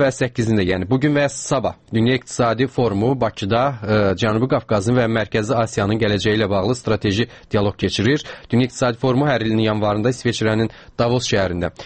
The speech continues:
keçirilir. Bakıdakı ilk belə tədbirə dair razılıq yanvarın iyirmi üçündə Davosda əldə olunub. E, Dünya İqtisadi Forumunun icraçı sədri Klaus Schwab Bakıda deyib ki,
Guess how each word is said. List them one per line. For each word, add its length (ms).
keçirilir. 420
Bakıdakı 460
ilk 180
belə 160
tədbirə 460
dair 240
razılıq 480
yanvarın 420
iyirmi 220
üçündə 380
Davosda 460
əldə 260
olunub. 300
E, 280
Dünya 180
İqtisadi 320
Forumunun 420
icraçı 460
sədri 360
Klaus 500
Schwab 500
Bakıda 400
deyib 180
ki, 140